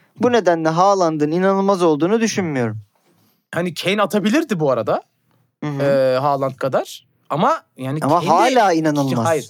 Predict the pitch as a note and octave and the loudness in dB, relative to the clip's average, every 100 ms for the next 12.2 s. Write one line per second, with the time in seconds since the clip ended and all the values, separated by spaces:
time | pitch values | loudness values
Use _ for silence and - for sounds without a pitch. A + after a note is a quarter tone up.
0 | - E3+ G#3+ D#4 F4 D#4+ A#3 F#3+ F3 D#3+ | -6 -2 0 2 2 2 2 0 0 -2
1 | D#3 - D#3+ D#3 C#3 C3+ C3 B2+ C3 C#3+ | -4 -6 -4 -4 -2 -2 -2 -2 -2 -2
2 | D#3 D#3+ C#3+ B2 C3+ - _ _ _ _ | 0 -2 0 -2 -2 -8 _ _ _ _
3 | _ _ C#3+ D3 G3+ A3+ C#4 - D4 - | _ _ -4 -2 0 -2 -2 -2 -4 -2
4 | A#3 E3+ F3 B3 G3 F3+ G#3 F3+ E3+ D#3 | -2 -2 -4 0 -2 -2 -4 0 0 0
5 | G3 A3 C4+ G#3 E3+ C#3 D3 C#3+ C3 C#3 | 0 0 0 0 0 -2 -4 -8 -6 -6
6 | C#3+ C#3+ C3 C3 B2 C#3+ F#3 F#3+ C#3 A2+ | -4 -4 -4 -4 -4 0 0 0 -2 -4
7 | A#2 A2 G#2+ G#2 G#3 F4 A#3 G#3+ C3+ - | -8 -6 -6 -6 -8 -6 -6 -4 -6 -8
8 | A2+ A2 A2 F3 A3+ A2 - - - - | -12 -10 -8 -8 -8 -12 -20 -20 -18 -8
9 | C#3+ C#3 - _ _ _ _ - - - | -6 -6 -10 _ _ _ _ -14 -12 -2
10 | A#3 - - C3+ B2 - F3+ G3 G#3 D3+ | -2 -2 -6 -10 -6 -4 -2 -2 -4 -4
11 | - C4 D#4+ A3+ F#3+ D3+ E3+ F4 D4+ C4 | -4 -2 0 2 0 -2 -2 0 2 2
12 | A#3+ D#3+ | 0 -2